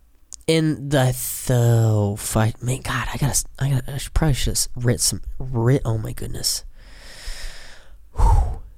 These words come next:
I should have written some things down. There we go. See, this is,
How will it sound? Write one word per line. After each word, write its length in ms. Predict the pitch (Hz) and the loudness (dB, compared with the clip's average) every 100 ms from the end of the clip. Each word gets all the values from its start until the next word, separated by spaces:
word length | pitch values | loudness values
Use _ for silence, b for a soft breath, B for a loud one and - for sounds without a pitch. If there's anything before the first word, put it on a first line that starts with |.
| - - - - | -20 -20 -20 -10
I 80 | - | -2
should 200 | - 151 | 2 2
have 140 | 147 | 2
written 440 | 135 151 180 196 | 2 2 2 -2
some 260 | 202 175 165 | 0 2 2
things 300 | 160 151 147 | 2 2 2
down. 300 | 139 113 101 | 2 0 2
There 100 | 120 | 0
we 60 | 104 | 0
go. 100 | 135 | -4
See, 300 | - - 151 | -2 4 4
this 300 | 151 139 143 | 2 2 2
is, 140 | 151 | 2